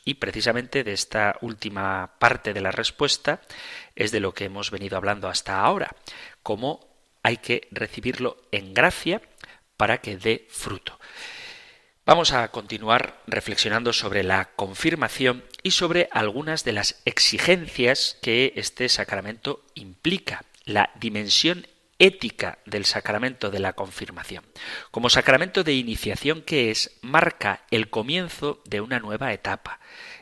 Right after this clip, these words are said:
Está llamado a hacer sentir su influencia en toda la vida, en todos los aspectos de la existencia del confirmado. Ese sello, esa marca imborrable, ese carácter, ha quedado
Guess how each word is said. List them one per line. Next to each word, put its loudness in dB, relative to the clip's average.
Está 6
llamado 6
a 8
hacer -2
sentir 0
su 2
influencia -2
en -6
toda 0
la -6
vida, -6
en -18
todos -4
los -2
aspectos -6
de -8
la -6
existencia -6
del -10
confirmado. -12
Ese -2
sello, 2
esa -2
marca -2
imborrable, -2
ese -6
carácter, -4
ha 2
quedado -4